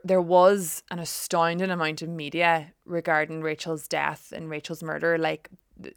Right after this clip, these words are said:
obviously, us being from Ireland, The Late Late Show is prime time, one of the biggest shows in the country. Um, and Rose and Joe also appeared on, you know, radio, uh, they did radio interviews, newspaper,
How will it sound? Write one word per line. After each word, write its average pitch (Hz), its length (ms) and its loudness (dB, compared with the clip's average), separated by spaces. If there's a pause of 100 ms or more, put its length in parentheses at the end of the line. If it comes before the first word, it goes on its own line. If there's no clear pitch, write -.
obviously, 170 400 -2
us 151 160 -2
being 160 180 -8
from 170 140 -6
Ireland, 170 380 0
The 160 80 -4
Late 160 160 -4
Late 156 160 -6
Show 165 260 -4
is 160 160 -8 (560)
prime 165 300 -6
time, 160 420 -4
one 160 100 -4
of 160 60 -6
the 160 60 -6
biggest 175 260 -6
shows 160 220 -8
in 156 60 -16
the 151 60 -14
country. 160 600 -2 (520)
Um, 165 460 0 (160)
and 170 400 0 (220)
Rose 185 420 2
and 208 120 0
Joe 165 300 0
also 160 360 -2
appeared 160 380 -4
on, 160 440 -4 (520)
you 190 160 -2
know, 165 420 -2
radio, 185 840 2 (220)
uh, 175 320 0 (100)
they 180 80 -2
did 170 140 -4
radio 180 220 2
interviews, 170 680 -4
newspaper, 175 920 -2